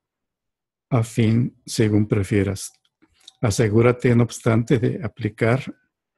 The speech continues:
la idea de manera más concreta si surge la necesidad. Esto será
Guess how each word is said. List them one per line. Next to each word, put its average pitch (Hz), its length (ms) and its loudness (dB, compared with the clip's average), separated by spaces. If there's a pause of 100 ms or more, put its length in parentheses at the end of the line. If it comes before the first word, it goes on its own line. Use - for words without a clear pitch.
(180)
la 107 160 2
idea 113 480 2
de 135 160 2
manera 110 400 2
más 113 240 0
concreta 107 640 0 (300)
si - 160 -4
surge 113 340 0
la 107 120 2
necesidad. 101 840 -2 (880)
Esto 113 300 0
será 110 500 0